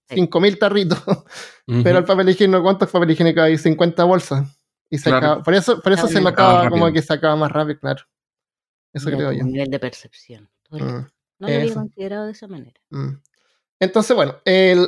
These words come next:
Speaker 2: <clears throat> otro anuncio famoso del fin del mundo pasó en el año mil novecientos noventa y siete, cuando un grupo llamado Heaven's Gates, un culto de ovnis, o relacionado con ovnis, o New Age, no sé cómo se llama ese tipo de culto,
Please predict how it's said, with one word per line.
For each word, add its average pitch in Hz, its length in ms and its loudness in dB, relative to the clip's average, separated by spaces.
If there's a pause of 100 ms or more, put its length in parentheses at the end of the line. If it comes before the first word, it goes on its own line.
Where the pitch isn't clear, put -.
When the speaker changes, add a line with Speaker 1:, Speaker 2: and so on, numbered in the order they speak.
Speaker 2:
<clears throat> 170 380 -2
otro 226 220 2
anuncio 247 280 2
famoso 196 540 0
del 156 120 2
fin 160 220 -2
del 165 120 0
mundo 147 280 0
pasó 147 240 -4
en 147 80 0
el 143 100 0
año 151 200 0
mil 151 180 0
novecientos 151 460 -4
noventa 135 340 -4
y 120 60 -10
siete, 147 320 -4
cuando 147 200 -4
un 135 80 -4
grupo 143 240 -2
llamado 135 380 -2
Heaven's 170 720 -2
Gates, 139 640 -6
un 135 200 -6
culto 147 420 -6
de 131 160 -6
ovnis, - 640 -8
o 127 100 -8
relacionado 135 460 -2
con 139 120 -2
ovnis, 127 240 -4
o 120 100 -8
New 139 220 -2
Age, 156 440 -8
no 147 100 -20
sé 147 100 -12
cómo 139 140 -6
se 143 80 -6
llama 147 140 -2
ese 143 120 -8
tipo 160 200 -4
de - 20 -12
culto, 156 340 -8